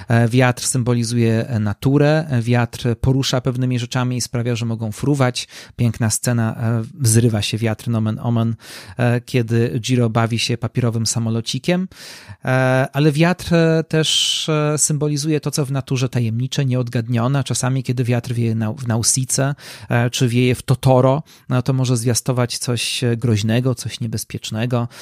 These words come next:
e, coś, e, tajemniczego. E, ale jeszcze, e, jest jeden kontekst, mianowicie, e, słowo Ghibli odnosi się do samolotu,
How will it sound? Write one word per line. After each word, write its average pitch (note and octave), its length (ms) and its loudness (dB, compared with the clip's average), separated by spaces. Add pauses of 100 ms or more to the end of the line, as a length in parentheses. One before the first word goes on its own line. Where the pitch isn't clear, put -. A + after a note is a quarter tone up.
(200)
e, A#2 280 0
coś, - 580 -2
e, A#2 600 0
tajemniczego. A#2+ 800 0 (680)
E, C#3+ 720 2 (240)
ale F3+ 260 2
jeszcze, G3+ 640 0
e, D#3+ 200 2
jest D#3+ 300 -2
jeden D3+ 320 2
kontekst, - 460 -6
mianowicie, B2 720 0
e, B2+ 380 0
słowo D#3+ 380 -2
Ghibli C#3+ 440 -2
odnosi C3 440 -2
się C3+ 180 -2
do B2+ 240 -2
samolotu, C3 720 0